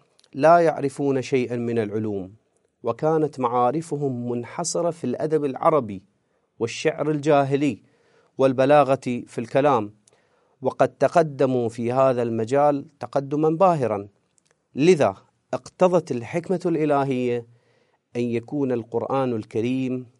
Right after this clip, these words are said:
هو المعجز الأساس لرسالة نبينا محمد صلى الله عليه وآله وسلم، مع العلم، طبعًا ه-، هذا أمر مهم،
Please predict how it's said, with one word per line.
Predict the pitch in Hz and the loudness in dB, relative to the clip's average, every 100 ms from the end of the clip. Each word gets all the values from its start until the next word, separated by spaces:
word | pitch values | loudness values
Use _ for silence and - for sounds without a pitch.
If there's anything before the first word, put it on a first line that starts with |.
| _ | _
هو | 131 131 | 0 0
المعجز | 113 107 120 131 120 123 123 | 0 -4 -8 -8 -10 -10 -6
الأساس | 123 120 117 147 143 117 - - - _ _ - | -6 -6 -2 4 4 4 0 -12 -14 _ _ -10
لرسالة | 110 110 - 123 113 113 | -6 -4 -2 -2 -2 -4
نبينا | 110 107 113 110 104 | -6 -4 -6 -4 -6
محمد | 101 - 139 131 127 123 127 _ _ _ _ | -6 -4 -2 -2 -4 -6 -8 _ _ _ _
صلى | - 113 123 | -8 -2 0
الله | 117 104 104 | 0 0 -2
عليه | 107 104 101 | -6 -6 -6
وآله | 98 95 120 104 104 | -6 -4 -4 -6 -12
وسلم، | 98 135 143 147 151 _ _ _ _ _ _ _ _ _ _ _ _ _ - | -8 -6 -4 -4 -6 _ _ _ _ _ _ _ _ _ _ _ _ _ -6
مع | 135 147 147 | 2 4 4
العلم، | 143 190 170 107 95 _ _ _ _ _ - | 2 4 2 0 -8 _ _ _ _ _ -10
طبعًا | 110 120 135 117 - | -6 -4 -6 -8 -8
ه-، | 107 110 139 | -6 -6 -2
هذا | 123 120 139 139 - | -2 0 0 -2 -4
أمر | 143 143 | -4 -2
مهم، | 143 143 165 | -2 0 -2